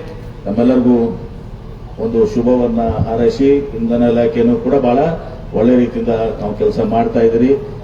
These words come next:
ಇನ್ನಷ್ಟು ಜಾಗರೂಕತೆಯಿಂದ ಕೆಲಸ ಮಾಡ್ರಿ. ಮನೆ ಕೆಲವುಗಳ ಘಟನೆ ನಡೆದವು, ಅವೆಲ್ಲ ಹಂಗಂಗೆ ಬಿಟ್ಟು ಹೋಗಿರ್ತೀರಿ. ಒಬ್ಬ ಜೀವ ಹೋಯ್ತು ಒಂದು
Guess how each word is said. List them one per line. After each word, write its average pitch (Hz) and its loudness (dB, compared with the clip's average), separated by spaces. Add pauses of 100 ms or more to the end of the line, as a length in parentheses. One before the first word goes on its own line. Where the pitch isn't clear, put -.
(120)
ಇನ್ನಷ್ಟು 147 2
ಜಾಗರೂಕತೆಯಿಂದ 117 0
ಕೆಲಸ 110 -2
ಮಾಡ್ರಿ. 107 -2
ಮನೆ 120 -2
ಕೆಲವುಗಳ 120 0 (220)
ಘಟನೆ 131 -4
ನಡೆದವು, 113 -2 (380)
ಅವೆಲ್ಲ 120 0
ಹಂಗಂಗೆ 123 0
ಬಿಟ್ಟು 123 -4
ಹೋಗಿರ್ತೀರಿ. 123 0
ಒಬ್ಬ 113 0 (140)
ಜೀವ 127 0
ಹೋಯ್ತು 127 -2
ಒಂದು 117 -10